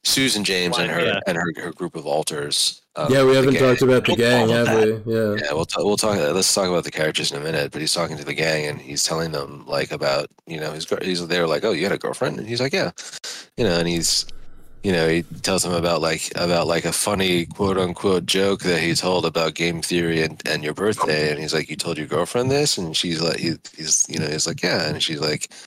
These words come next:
Speaker 1: "And you still had a girlfriend after? 'Cause I would've dumped your ass."
Speaker 2: Yeah. <laughs>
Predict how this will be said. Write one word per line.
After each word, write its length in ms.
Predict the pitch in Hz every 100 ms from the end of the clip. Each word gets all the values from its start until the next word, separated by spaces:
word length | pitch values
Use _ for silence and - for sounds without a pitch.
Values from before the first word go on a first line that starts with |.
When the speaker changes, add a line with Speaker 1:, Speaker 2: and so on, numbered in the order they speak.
| _ _ _ _ _ - - _ -
Speaker 1:
"And 440 | 80 80 80 80 80
you 200 | 78 76
still 360 | - - 87
had 180 | 85 85
a 80 | 82
girlfriend 480 | 85 90 - 104 82
after? 680 | 78 98 - 160 170 190 170
'Cause 240 | - -
I 140 | 92 113
would've 240 | 87 73
dumped 280 | 85 92 -
your 140 | 76
ass." 1000 | 76 78 80 - - - - - - - -
Speaker 2:
Yeah. 240 | 117 110 - - 1077 -
<laughs> 880 | - 453 - 554 - - - -